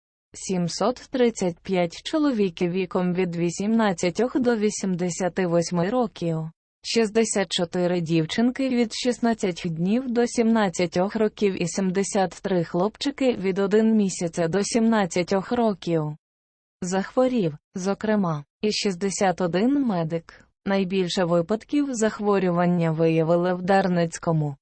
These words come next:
чотириста дев'яносто чотири, Дніпровському — двісті вісімдесят чотири та Оболонському — сто п'ятдесят дев'ять районах.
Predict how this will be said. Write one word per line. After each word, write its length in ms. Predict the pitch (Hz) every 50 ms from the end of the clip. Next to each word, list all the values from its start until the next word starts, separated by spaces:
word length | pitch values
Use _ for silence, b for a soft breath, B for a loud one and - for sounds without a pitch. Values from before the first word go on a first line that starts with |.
| _ _ _ _ _ _
чотириста 680 | - - 233 220 - 226 214 208 208 202 - - 196
дев'яносто 720 | 185 175 196 190 190 196 196 196 202 196 196 - - 247 226
чотири, 680 | - 240 233 - - 302 277 247 202 170 156 143 135 131 _ _ _ _
Дніпровському — 1120 | - 175 165 175 180 180 180 175 - - 220 214 175 160 - - - 170 160 156 147 143 - _ _ _
двісті 460 | - 170 165 170 175 170 - - 180 175
вісімдесят 720 | 170 175 170 - 185 180 170 180 185 - - 190 180 -
чотири 640 | - 254 262 - 311 294 262 220 175 160 143 135 - _ _ _ _
та 140 | 214 202 202
Оболонському — 960 | 208 208 185 208 226 214 202 180 180 180 - - - 170 156 151 151 143 143 - _ _ _
сто 380 | - - - - - 196 175 170
п'ятдесят 760 | - 190 196 185 170 170 170 196 196 - - 196 202 202 208
дев'ять 680 | 214 277 262 247 208 185 170 165 151 147 - - - _ _ _ _ -
районах. 760 | 208 214 233 247 247 254 226 190 175 160 151 147 - - -